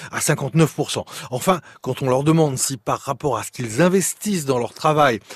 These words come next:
en temps, en compétences, et ce qu'ils reçoivent en retour, notamment en rémunération ou en progression de carrière, s'ils sont donc plutôt gagnants ou perdants, les cadres du public se montrent amers. Un agent de l'État sur deux s'estime plutôt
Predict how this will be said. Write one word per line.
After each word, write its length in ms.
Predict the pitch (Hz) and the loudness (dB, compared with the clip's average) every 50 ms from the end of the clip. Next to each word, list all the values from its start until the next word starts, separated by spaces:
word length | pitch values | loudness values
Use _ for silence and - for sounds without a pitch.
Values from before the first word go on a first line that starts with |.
| - - - _ - | -20 -20 -20 _ -16
en 120 | 95 101 | -14 -14
temps, 300 | 98 _ - 185 185 165 | -4 _ 2 4 4 4
en 100 | 120 107 | 2 0
compétences, 640 | - - 139 131 - 160 156 - 202 214 208 185 - - - - _ - | -2 -2 -2 0 2 0 2 4 4 4 4 2 0 -8 -18 -10 _ 0
et 100 | 208 202 | 0 0
ce 60 | - | 2
qu'ils 160 | - 226 208 | 4 4 6
reçoivent 500 | 190 196 185 - - 202 196 180 165 135 | 6 6 4 4 2 4 6 6 6 4
en 100 | 135 123 | 4 2
retour, 380 | 120 143 - - 220 240 214 147 | 2 0 0 2 2 2 2 2
notamment 360 | 120 - 127 123 120 110 - - - _ | 2 0 0 -2 -2 -4 -6 -10 -16 _
en 80 | - 107 | -10 -4
rémunération 640 | 101 135 131 131 127 135 131 127 123 - - 147 131 - - - - _ | -2 0 0 0 0 0 0 0 0 -2 -2 -2 -2 -4 -10 -18 -16 _
ou 100 | 113 117 | -4 -4
en 80 | 107 98 | -4 -2
progression 460 | - 151 147 123 135 120 - - 123 | 0 0 0 0 0 -2 -2 -4 -6
de 80 | 113 | -4
carrière, 400 | - 135 113 110 123 160 202 208 - - - - - - - _ | -4 -4 -2 0 0 0 0 -2 -4 -8 -16 -20 -20 -20 -20 _
s'ils 320 | - - - 175 185 170 | -6 -2 0 0 2 2
sont 200 | 156 - 196 185 | 2 2 2 4
donc 340 | 165 175 185 170 - - - | 6 6 6 4 2 -2 -10
plutôt 360 | - - - 156 - 160 151 | -10 -8 -8 -2 2 2 2
gagnants 400 | 135 127 156 143 147 151 151 139 | 4 4 2 2 4 4 4 4
ou 80 | 131 123 | 2 0
perdants, 480 | 104 - 147 123 110 123 156 196 226 220 - - - - _ _ _ - - | 0 0 -2 -2 2 2 2 0 0 -2 -8 -16 -20 -20 _ _ _ -14 -4
les 140 | 123 123 123 | -2 -2 0
cadres 340 | - - 160 175 175 143 127 | 2 2 0 2 2 0 -2
du 80 | 127 | -2
public 320 | 110 - 117 117 151 180 - | -2 -6 -6 -4 -4 -4 -2
se 140 | - - 123 | 0 2 2
montrent 380 | 120 120 120 113 - - - - _ _ | 2 2 -2 -4 -6 -10 -16 -20 _ _
amers. 540 | 160 175 160 135 120 107 113 131 135 - - - - - _ _ | 2 4 4 4 2 0 -2 -4 -6 -8 -16 -20 -20 -20 _ _
Un 180 | 160 180 180 170 | 2 4 4 4
agent 280 | 160 143 135 147 139 | 2 2 0 -2 -2
de 60 | 127 | 0
l'État 260 | 127 127 120 - 127 113 | -2 -2 0 0 -2 -4
sur 240 | - - 117 110 | -4 -6 -6 -4
deux 220 | 110 113 120 110 98 - - - - _ | -2 0 0 0 -2 -6 -14 -20 -20 _
s'estime 420 | - - 120 110 - - - 117 | -8 -6 -6 -6 -6 -8 -8 -10
plutôt 360 | 101 - - - - 113 101 | -10 -12 -12 -6 -4 -4 -4